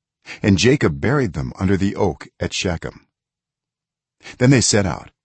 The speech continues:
and the terror of God fell on the towns all around them,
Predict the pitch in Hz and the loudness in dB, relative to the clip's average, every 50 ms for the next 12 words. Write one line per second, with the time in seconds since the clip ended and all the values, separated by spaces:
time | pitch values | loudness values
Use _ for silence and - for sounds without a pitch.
0 | _ _ _ _ _ _ _ _ _ _ _ - 110 98 - - - 117 123 139 | _ _ _ _ _ _ _ _ _ _ _ 2 2 2 2 0 -2 0 0 2
1 | 147 147 147 - - - 87 87 82 80 - 107 127 120 87 67 101 - - - | 2 0 0 -2 -2 -4 -6 -6 -6 -6 -6 -6 -4 -6 -8 -10 -12 -14 -18 -8
2 | - - 117 110 98 82 101 92 87 - - - 110 98 87 85 82 - - - | 0 2 2 2 2 0 0 0 0 0 -2 -2 0 0 0 0 -2 -2 0 0
3 | 107 117 135 147 143 127 110 110 117 127 123 104 - - - - | 2 2 4 2 2 0 -2 -2 -4 -4 -6 -6 -8 -12 -14 -20